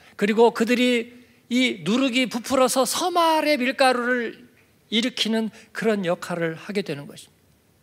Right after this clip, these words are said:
유대인들이 몰랐던 건 이사야서 십삼 장 일 절에서 삼 절.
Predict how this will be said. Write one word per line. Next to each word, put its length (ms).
유대인들이 460
몰랐던 460
건 140
이사야서 540
십삼 320
장 180
일 140
절에서 260
삼 300
절. 200